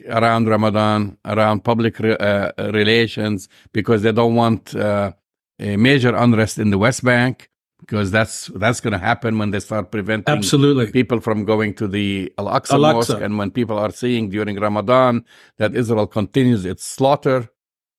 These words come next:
Speaker 1: the Biden administration thinks by doing these little steps that they are gonna calm down the Arab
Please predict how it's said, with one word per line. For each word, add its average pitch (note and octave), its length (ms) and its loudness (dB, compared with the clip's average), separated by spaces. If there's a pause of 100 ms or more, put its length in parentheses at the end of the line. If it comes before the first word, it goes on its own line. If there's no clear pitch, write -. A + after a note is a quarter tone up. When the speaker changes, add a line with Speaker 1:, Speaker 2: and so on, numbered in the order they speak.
(160)
Speaker 1:
the A2 80 -8
Biden F3 400 2
administration D#3 1040 2
thinks B2+ 360 0
by A#2 240 2
doing B2 340 4
these G#2+ 220 0
little B2+ 280 0
steps - 500 -2
that G2+ 180 -2
they A#2 80 2
are A2 180 2
gonna G#2+ 200 0
calm B2 520 2
down A2+ 400 2
the F#2+ 360 0
Arab A#2+ 460 0